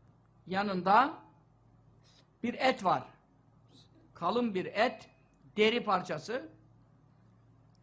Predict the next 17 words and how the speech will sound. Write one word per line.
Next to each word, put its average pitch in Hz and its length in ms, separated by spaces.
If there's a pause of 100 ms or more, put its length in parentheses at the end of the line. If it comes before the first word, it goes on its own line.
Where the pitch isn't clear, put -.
(600)
Bayağı 202 420
belirgin 202 400
bir 165 40
şekilde 180 380
gözü 190 520 (520)
kapatacak 196 680
şekilde, 175 440
gözü 185 320
kapatmaya 185 520
yakın 190 320
bir 180 40
şekilde 175 560
bir 226 160 (140)
et 214 300 (1300)
gözünün 175 360
kenarında 160 800 (520)
var. 147 180